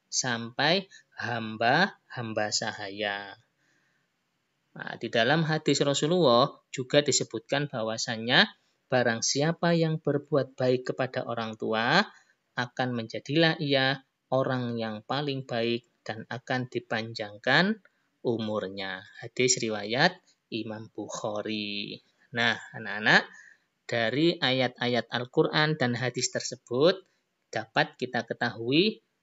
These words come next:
manfaat dari hormat dan patuh, yaitu diantaranya adalah yang pertama. Nah,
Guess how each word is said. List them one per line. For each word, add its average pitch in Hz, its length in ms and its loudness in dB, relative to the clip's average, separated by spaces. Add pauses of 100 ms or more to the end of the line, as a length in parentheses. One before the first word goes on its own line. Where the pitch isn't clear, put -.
(300)
manfaat 123 880 -2
dari 120 320 -2
hormat 139 560 -2
dan 110 240 -8
patuh, 107 480 2 (400)
yaitu 170 720 2
diantaranya 117 800 -2
adalah 120 560 2 (320)
yang 117 320 -4
pertama. 110 720 -2 (400)
Nah, 107 320 -2